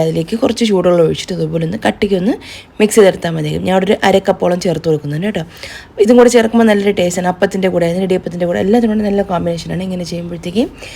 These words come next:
പിന്നെ കുറച്ച് മല്ലിയിലയും കറിവേപ്പിലയൊക്കെ ചേർത്ത് കൊടുക്കാം. എല്ലാം കൂടെ ഒന്ന് ഇളക്കി യോജിപ്പിച്ച് ചെറുതായിട്ടൊന്ന് ചൂടും, ചെറുതായിട്ടൊന്ന് തിളച്ചാലും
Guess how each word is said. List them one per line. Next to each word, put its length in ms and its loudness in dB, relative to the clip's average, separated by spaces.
പിന്നെ 200 4
കുറച്ച് 300 2
മല്ലിയിലയും 480 6
കറിവേപ്പിലയൊക്കെ 560 2
ചേർത്ത് 220 -4
കൊടുക്കാം. 300 -6
എല്ലാം 300 -2
കൂടെ 140 2
ഒന്ന് 140 -2
ഇളക്കി 300 -4
യോജിപ്പിച്ച് 460 -2
ചെറുതായിട്ടൊന്ന് 720 2
ചൂടും, 320 0
ചെറുതായിട്ടൊന്ന് 400 0
തിളച്ചാലും 420 2